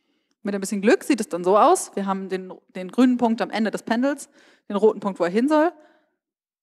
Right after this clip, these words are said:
Aber natürlich wird das Ding nicht nur dafür belohnt, dass der Punkt am Ende da ist, wo er hin soll. Ähm, es gibt zwei Arten von Belohnungen bei Reinforcement Learning. Das eine ist die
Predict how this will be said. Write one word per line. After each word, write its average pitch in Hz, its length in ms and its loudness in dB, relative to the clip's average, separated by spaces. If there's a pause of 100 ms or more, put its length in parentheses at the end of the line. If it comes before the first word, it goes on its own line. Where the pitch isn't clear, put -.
(380)
Aber 214 140 2
natürlich 269 400 0
wird 240 100 -2
das 226 120 -6
Ding 233 180 -2
nicht 233 160 0
nur 262 140 4
dafür 214 240 0
belohnt, 202 400 2
dass 190 100 -4
der 185 100 -2
Punkt 220 220 0
am 196 80 -8
Ende 185 180 -6
da 170 140 0
ist, 180 140 -6
wo - 20 -4
er 170 60 -4
hin 202 180 -6
soll. 247 220 -4 (600)
Ähm, 185 120 -6
es 180 140 -10
gibt 190 120 -6
zwei 196 300 -2
Arten 233 220 0
von 208 180 -2
Belohnungen 277 580 4
bei 233 160 2
Reinforcement 233 600 -2
Learning. 214 260 -2
Das 196 160 -8
eine 180 200 -8
ist 170 200 -14
die 180 140 -14